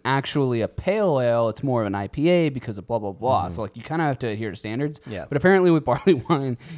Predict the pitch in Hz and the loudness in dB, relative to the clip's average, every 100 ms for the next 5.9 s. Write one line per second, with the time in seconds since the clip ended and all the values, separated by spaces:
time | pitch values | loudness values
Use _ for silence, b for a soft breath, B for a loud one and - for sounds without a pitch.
0 | - 131 131 120 127 135 - 151 135 131 | -4 -2 -2 0 0 -2 -2 0 0 -2
1 | - 113 117 135 139 131 113 - 120 104 | -2 0 4 6 6 6 2 0 -4 -2
2 | 101 95 131 117 120 123 - 147 143 120 | -2 0 0 0 -2 -4 -2 0 4 6
3 | 123 120 147 165 160 156 147 156 151 151 | 6 4 4 4 4 2 2 2 2 2
4 | 147 147 147 143 143 - - 156 143 131 | 2 2 2 0 -2 -8 0 0 2 2
5 | 127 135 131 123 120 - 131 123 120 | 2 2 4 4 2 -4 -6 -4 -6